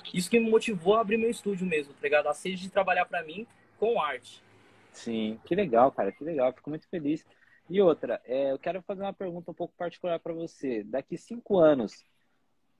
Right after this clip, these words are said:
Speaker 2: o que você espera pra você no mundo da tatuagem? Onde você quer estar daqui cinco anos?
Speaker 1: Bom, que eu espero no, no mundo da tatuagem, né?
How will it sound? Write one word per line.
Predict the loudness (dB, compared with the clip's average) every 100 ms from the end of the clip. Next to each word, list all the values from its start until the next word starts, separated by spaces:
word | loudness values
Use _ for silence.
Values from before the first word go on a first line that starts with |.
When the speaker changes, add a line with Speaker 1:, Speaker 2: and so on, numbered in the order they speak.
| _
Speaker 2:
o | -10
que | -2
você | 0 0 6 6 6 4 0 -6 _ _ _ -14
espera | -14 -4 0 2 0 -4 _ _ _ _
pra | -6
você | -4 -12 -12
no | -12
mundo | -14 -10
da | -10
tatuagem? | -8 -10 -4 -2 -2 -2 -8
Onde | -6 -8
você | -8 -10
quer | -4 -4
estar | -2 -4
daqui | -4 -8 -14
cinco | -12 -16 -8 -6
anos? | -4 -8 -12 -20 -20 _ _ _ _ _ _
Speaker 1:
Bom, | -14 -14 -18 _ -20
que | -14
eu | -14
espero | -6 -2 0 -2
no, | -12 -12
no | -14 -16 -14
mundo | -12 -12 -4
da | -4
tatuagem, | -4 -8 -2 0 0 -2 -10
né? | -10 -10